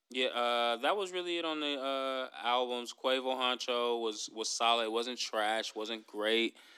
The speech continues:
It was just a bunch of melodic, uh, just a bunch, it was,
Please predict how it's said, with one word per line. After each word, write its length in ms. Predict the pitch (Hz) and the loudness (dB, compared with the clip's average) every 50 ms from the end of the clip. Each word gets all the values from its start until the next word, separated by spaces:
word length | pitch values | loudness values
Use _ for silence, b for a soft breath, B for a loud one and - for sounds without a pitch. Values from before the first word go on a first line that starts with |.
| b b b b b b | b b b b b b
It 80 | b 113 | b -6
was 140 | 110 117 113 | -4 -4 -2
just 160 | 117 110 - 120 | -2 -2 -2 -4
a 60 | 107 | -2
bunch 320 | - - 113 117 - - | 0 0 0 0 2 0
of 60 | 113 | 0
melodic, 600 | 107 107 104 104 104 104 110 107 107 104 104 - _ _ _ - 107 | 0 0 0 2 4 4 4 4 4 0 -2 -2 _ _ _ -16 -12
uh, 40 | 110 | -10
just 220 | - 117 113 - | -10 -8 -6 -8
a 40 | 113 | -6
bunch, 260 | 110 123 123 120 - - | -4 -4 -4 -4 -4 -4
it 60 | 127 | -4
was, 260 | 127 135 131 123 - | -4 -2 -4 -6 -8